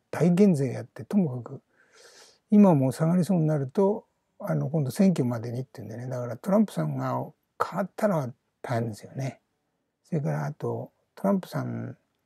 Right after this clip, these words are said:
選挙が終わったらちょっと手緩めちゃうかもしれませんね。うん、だけどもう割高だっていうのははっきりしてますよね。で、それでね、日本はっつうとですね、これなんですよね。まあ、まあ、アメリカの影響を受けるんで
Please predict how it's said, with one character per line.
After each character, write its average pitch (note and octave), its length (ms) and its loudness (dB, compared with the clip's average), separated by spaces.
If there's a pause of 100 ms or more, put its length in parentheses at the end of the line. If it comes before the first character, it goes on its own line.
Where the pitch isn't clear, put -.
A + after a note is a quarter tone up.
(500)
選 G#3 260 2
挙 E3 140 0
が C3+ 80 -4
終 D3+ 240 0
わ - 20 -6
っ - 80 -20
た A3+ 120 -2
ら F3+ 180 2 (160)
ち - 100 -6
ょ - 40 2
っ - 20 -2
と D3 120 -2
手 D#3 180 2
緩 C3+ 180 2
め B2+ 120 -2
ち A#2 80 -6
ゃ G#2 40 -4
う F#2+ 40 -6
か - 100 -12
も - 60 -16
し - 80 -20
れ - 60 -18
ま D3+ 100 -20
せ - 100 -20
ん - 100 -20
ね。 B2+ 320 -12 (1160)
う - 20 -2
ん、 C3 320 -6
だ G3 140 4
け F3+ 60 6
ど C#3 100 -2
も D#3+ 180 0
う A#2 40 -6
割 D#3 200 2
高 A#3+ 220 4
だ B3+ 100 2
っ A#3 40 -4
て - 160 -6
い - 40 0
う - 20 -4
の G#2 60 -8
は A#2+ 220 -10
は B2+ 80 -14
っ - 100 -20
き - 80 -2
り - 80 0
し - 60 -14
て B2 100 -12
ま A2 100 -12
す - 60 -20
よ A2+ 120 -20
ね。 D3 220 -14 (640)
で、 G#3+ 100 0
そ F#3+ 60 4
れ G#3 80 4
で G3+ 120 2
ね、 E3+ 160 0
日 D#3+ 180 2
本 A#3+ 320 2
は A3 140 0
っ G3 140 -6
つ - 160 -8
う A#2 60 -8
と - 160 -10
で A2 120 -12
す - 120 -16
ね、 G#2 180 -10
こ C#3 120 0
れ C3+ 80 0
な C3+ 100 -2
ん G#2 80 -10
で - 60 -20
す - 100 -20
よ C3 160 -14
ね。 C#3 60 -10
ま D#3+ 180 -6
あ、 D3+ 40 -4
ま G3+ 720 -4
あ、 G3+ 40 2
ア D#3+ 40 -2
メ G3 120 6
リ G3+ 80 4
カ G#3 100 6
の F#3 80 4
影 F#3 160 2
響 F#3 120 2
を - 40 2
受 E3+ 140 2
け F#3 40 4
る C3+ 120 0
ん A#2 120 -10
で C3 280 -8